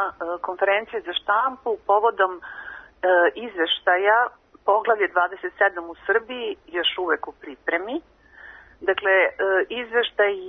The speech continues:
je, e, plod jednogodišnjeg praćenja organizacija koje su članice Koalicije dvadeset sedam, e, ključnih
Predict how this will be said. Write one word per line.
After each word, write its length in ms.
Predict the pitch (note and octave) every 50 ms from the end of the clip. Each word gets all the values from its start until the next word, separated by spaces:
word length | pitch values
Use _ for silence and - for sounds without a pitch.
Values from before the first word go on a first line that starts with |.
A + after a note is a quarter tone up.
| G3
je, 180 | F#3+ F#3+ F#3+ F#3+ F#3 F#3 F#3
e, 40 | - - - F3 F3+ F3 -
plod 380 | - G#3 A3+ A3+ A3+ A3 G3+ - - - - _ -
jednogodišnjeg 840 | F#3 F3+ F#3 E3+ F#3 F3+ F3+ G3 G3 G3+ A#3+ - - - - E3+ - - -
praćenja 640 | G#3+ G#3 G3+ G#3 G#3 - - E3 D3+ D#3+ D#3+ E3 F3+ F#3+ G3+ G3+ _ _ _ _ -
organizacija 880 | F3+ F3+ F3 F3+ F3 F3 F3+ E3+ E3 E3 E3 E3+ E3 - - G3+ F3
koje 160 | E3+ - E3
su 100 | - - E3 -
članice 360 | - G3+ F#3 - - - A3 G#3+
Koalicije 480 | - F3 D#3+ D#3 E3 - - - D#3+
dvadeset 480 | D3+ - D#3+ D#3+ D#3+ D#3+ - - D3 - - -
sedam, 320 | E3+ G3+ G#3+ A3 A3 G#3 F#3
e, 40 | - - - - - - - - - - - E3 E3 E3 D3+ - -
ključnih 500 | - B3+ C#4 D4+ - - - G#3 G3 F3+